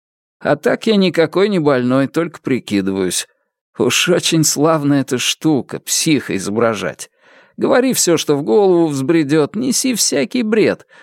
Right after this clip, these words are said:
другие лишь посмеются. Если кто принимает за чистую монету то, что несёт душевно больной, он сам такой и есть.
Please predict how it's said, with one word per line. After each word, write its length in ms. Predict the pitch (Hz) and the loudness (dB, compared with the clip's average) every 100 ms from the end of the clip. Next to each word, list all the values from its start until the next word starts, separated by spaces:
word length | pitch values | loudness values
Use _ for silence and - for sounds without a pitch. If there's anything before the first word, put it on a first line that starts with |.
| _ | _
другие 380 | - 285 240 247 | -6 -2 0 2
лишь 260 | 180 170 - | 2 2 0
посмеются. 840 | 170 - 175 170 214 151 - - - _ _ _ _ _ | -2 -2 -2 0 -2 -2 -4 -6 -14 _ _ _ _ _
Если 460 | 82 107 175 - 202 | -2 2 2 0 -2
кто 260 | - - 208 | 0 -2 0
принимает 640 | 196 185 180 180 190 156 | 2 2 2 2 0 2
за 200 | 139 156 | 0 0
чистую 500 | - 180 - 151 143 | 0 -2 -2 0 2
монету 640 | 127 131 131 190 156 78 | 2 2 2 0 -4 -6
то, 200 | - 135 | -2 -2
что 220 | - 135 | 0 0
несёт 400 | 131 120 160 147 | 0 0 0 -2
душевно 480 | 110 113 151 143 117 | -2 -2 0 0 0
больной, 600 | 98 95 98 156 214 151 _ - - _ | 0 0 0 -2 -2 -6 _ -20 -20 _
он 200 | 247 220 | -2 0
сам 340 | - 233 196 | 2 0 0
такой 440 | - 87 - 147 147 | -2 -6 -2 2 2
и 80 | 131 | 2
есть. 560 | 131 156 - - - | 0 -2 -2 -6 -10